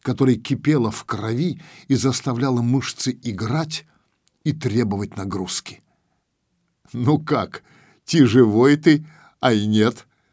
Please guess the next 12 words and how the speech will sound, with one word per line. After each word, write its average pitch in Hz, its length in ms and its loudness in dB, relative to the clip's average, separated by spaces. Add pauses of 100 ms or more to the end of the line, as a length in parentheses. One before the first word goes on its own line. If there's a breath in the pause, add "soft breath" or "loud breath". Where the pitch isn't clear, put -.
(140)
довольно 117 520 4
ухмыльнулся 120 760 0
старик. 110 580 -6 (1300)
«Нет 98 440 -6
слов», — - 800 -8 (440 loud breath)
искренне 107 640 -2
ответил 110 480 0
ошеломлённый 101 800 -2
Егор. 90 500 -6 (600 soft breath)
«Ощущение 120 760 0
совершенно 127 840 0
сказочное. 90 1000 -10